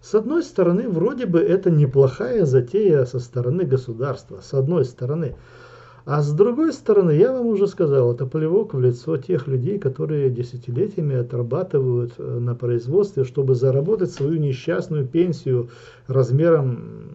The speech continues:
тысячу четыреста, тысячу пятьсот, а может, тысячу семьсот евро в месяц. Не забудьте, из этих денег потом будут еще высчитывать налоги для того, чтобы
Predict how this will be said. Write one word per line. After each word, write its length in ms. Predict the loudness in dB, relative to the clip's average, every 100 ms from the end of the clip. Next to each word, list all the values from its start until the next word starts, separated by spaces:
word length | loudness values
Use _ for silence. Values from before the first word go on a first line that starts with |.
| -18 -20 -8
тысячу 380 | -6 -6 -8 -10
четыреста, 480 | -2 0 2 0 -4
тысячу 420 | -4 -4 -12 -6
пятьсот, 480 | -6 -2 0 0 0
а 40 |
может, 240 | -4 -6
тысячу 260 | -6 -4 -4
семьсот 580 | -6 -8 -2 -2 -2 -6 -8
евро 540 | -6 -6 -8 -10 -10
в 40 | -6
месяц. 480 | -6 -6 -16 -20 _ _ _ -20 _ _ _ _
Не 140 | 0
забудьте, 540 | 6 6 6 2 2 -2
из 200 | 2 4
этих 320 | 4 4 0
денег 340 | 4 4 2
потом 300 | -2 -2 0
будут 260 | 2 2 2
еще 220 | -2 -2
высчитывать 500 | -4 -4 -4 -2 -2
налоги 360 | 0 0 0 -2
для 180 | -2 -2
того, 240 | 0 -2
чтобы 320 | -4 -6 -6